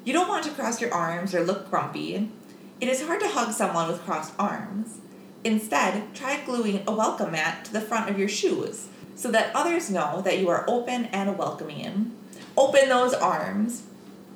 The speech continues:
Whether you have one or six arms, flying those bad boys open so that you have hug mode engaged. Perhaps while opening your arms, pass the person you would like to hug a handwritten invitation into your hug.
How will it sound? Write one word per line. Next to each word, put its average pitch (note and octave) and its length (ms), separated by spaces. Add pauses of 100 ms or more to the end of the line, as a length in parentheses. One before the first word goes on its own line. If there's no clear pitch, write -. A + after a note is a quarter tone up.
(160)
Whether C#4+ 280
you D#4 120
have G#3 180
one A3+ 300
or B3 240
six - 360
arms, E3 400
flying A#3+ 400
those B3 220
bad A3 240
boys C4 320
open F3+ 380
so A3+ 100
that G3 240
you A#3 300
have D#3+ 200
hug A#3+ 360
mode D3+ 300
engaged. F#3+ 800 (720)
Perhaps C#4+ 500
while C#4 200
opening B3+ 400
your D4 200
arms, E3+ 460 (360)
pass C#4+ 260
the - 80
person B3 380
you A3+ 80
would A3+ 100
like G3+ 180
to C4+ 100
hug F3 320
a F3 100
handwritten G#3+ 520
invitation E3 880 (180)
into F4 300
your C#3+ 160
hug. - 440